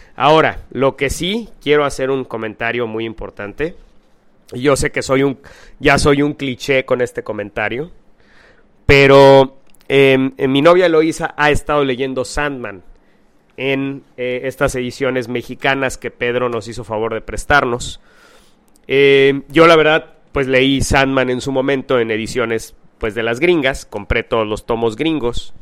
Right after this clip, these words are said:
Y pues sí, Eloisa me está comentando que la traducción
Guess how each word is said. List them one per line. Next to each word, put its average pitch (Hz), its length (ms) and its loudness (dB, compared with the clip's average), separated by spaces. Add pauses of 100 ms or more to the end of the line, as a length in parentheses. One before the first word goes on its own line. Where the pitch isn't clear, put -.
(920)
Y 147 160 2
pues 156 240 4
sí, 202 340 -6
Eloisa 151 480 0
me 160 100 0
está 147 260 -4
comentando 147 720 -2
que 131 140 -6
la 123 240 -6
traducción 135 800 -4